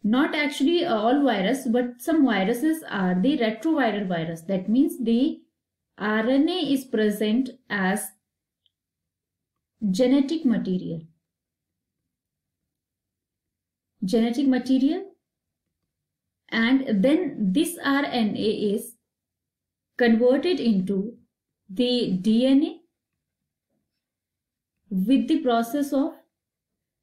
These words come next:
reverse transcription process. Reverse transcription process, and further it is followed by the steps of central dogma.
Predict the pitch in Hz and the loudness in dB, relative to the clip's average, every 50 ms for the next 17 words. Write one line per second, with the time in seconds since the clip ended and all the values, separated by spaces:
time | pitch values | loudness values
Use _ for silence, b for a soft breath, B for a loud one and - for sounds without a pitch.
0 | _ - 226 190 220 262 247 233 269 294 311 349 330 - - - - 247 220 214 | _ -6 -2 0 2 2 2 2 2 0 0 -2 -2 -6 -10 -8 -4 -2 -2 0
1 | 220 226 - - - 208 190 185 185 - - 190 185 180 - - _ _ _ _ | 0 -2 -4 -6 -4 -4 -4 -4 -4 -6 -6 -6 -4 -6 -6 -10 _ _ _ _
2 | _ _ _ 208 190 175 170 - - - - - - - _ _ _ _ _ _ | _ _ _ -6 -6 -6 -6 -8 -10 -12 -12 -14 -18 -20 _ _ _ _ _ _
3 | _ _ _ _ _ _ _ _ _ _ _ _ _ _ _ _ _ _ _ _ | _ _ _ _ _ _ _ _ _ _ _ _ _ _ _ _ _ _ _ _
4 | _ _ _ _ _ _ _ _ _ _ _ _ _ _ _ _ _ _ _ _ | _ _ _ _ _ _ _ _ _ _ _ _ _ _ _ _ _ _ _ _
5 | _ _ 233 214 214 247 226 233 277 311 311 - - 277 254 240 240 240 - - | _ _ -4 -2 0 0 2 2 0 0 -2 -2 -4 -4 -2 -2 -4 -4 -2 -2
6 | 220 202 190 - - - 302 330 392 - - _ _ _ _ _ _ _ _ _ | -2 -2 -4 -6 -4 0 0 0 0 -4 -10 _ _ _ _ _ _ _ _ _
7 | _ _ _ _ _ _ _ _ _ _ _ _ _ _ _ _ _ 220 214 220 | _ _ _ _ _ _ _ _ _ _ _ _ _ _ _ _ _ -2 0 0
8 | 214 208 214 - 392 415 - - _ _ _ - 214 220 220 - - - 294 302 | 0 -2 -2 -4 -6 -6 -6 -12 _ _ _ -4 -2 -2 -2 -2 -2 -2 -2 0
9 | 269 349 370 359 - - 233 226 233 240 233 233 233 - - 226 214 202 202 208 | 2 2 0 0 -2 -4 -4 -2 0 0 -2 -2 -4 -4 -4 -4 -2 0 0 -2
10 | 202 190 196 185 180 180 175 - 254 294 B B B B B B - - 220 - | -2 -2 -2 0 0 -2 0 0 -2 -2 B B B B B B -8 -8 -8 -4
11 | - 226 220 214 - - - - 208 233 302 311 - - - 240 208 208 202 185 | -2 -2 -2 -2 -6 -8 -6 -4 -2 -2 -2 -4 -6 -6 -2 0 0 0 0 0
12 | 226 226 226 202 190 180 165 - - 160 160 - - | 0 0 0 2 0 0 -2 -2 -4 -4 -6 -6 -6